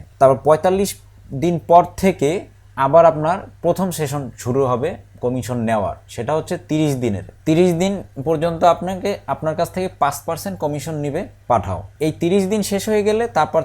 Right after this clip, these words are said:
থেকে আপনার আরও পাঁচ পার্সেন্ট বাড়াবে, সেটা হচ্ছে পনেরো দিনের, পনেরো বিশ দিনের এই-, এরকম একটা আপনাকে শিডিউল দেবে, তখন নিবে দশ পার্সেন্ট। এরকম করে পাঁচ পার্সেন্ট থেকে দশ পার্সেন্ট, দশ পার্সেন্ট থেকে পনেরো পার্সেন্ট, পনেরো পার্সেন্ট থেকে বিশ পার্সেন্ট। এই বিশ পার্সেন্ট,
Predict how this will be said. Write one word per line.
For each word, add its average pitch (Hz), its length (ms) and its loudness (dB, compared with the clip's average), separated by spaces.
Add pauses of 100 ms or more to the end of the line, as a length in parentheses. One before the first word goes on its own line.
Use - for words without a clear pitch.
(100)
থেকে 165 220 -4
আপনার 147 520 -4 (140)
আরও 135 240 2
পাঁচ 147 300 0
পার্সেন্ট 131 540 -6
বাড়াবে, 131 420 4 (120)
সেটা 127 260 -4
হচ্ছে 135 240 -4 (100)
পনেরো 143 260 -2
দিনের, 107 240 -2 (220)
পনেরো 156 280 2
বিশ 156 180 0
দিনের 175 240 -2
এই-, 127 280 0
এরকম 127 320 -2
একটা 127 200 -2
আপনাকে 127 300 -4
শিডিউল 131 340 -4
দেবে, 151 300 -4
তখন 131 260 -2
নিবে 127 340 -4
দশ 123 240 0
পার্সেন্ট। 104 380 -6 (100)
এরকম 185 380 4
করে 190 260 2 (140)
পাঁচ 139 280 0
পার্সেন্ট 156 380 -4
থেকে 165 160 -4
দশ 131 240 0
পার্সেন্ট, 147 420 -8
দশ 123 180 -4
পার্সেন্ট 131 360 -12
থেকে 143 320 -10 (260)
পনেরো 143 220 -2
পার্সেন্ট, 160 400 -4
পনেরো 147 280 -6
পার্সেন্ট 160 360 -4
থেকে 170 180 -4
বিশ 143 280 -2
পার্সেন্ট। 110 440 -4 (440)
এই 127 80 -2
বিশ 135 280 -2
পার্সেন্ট, 180 420 -2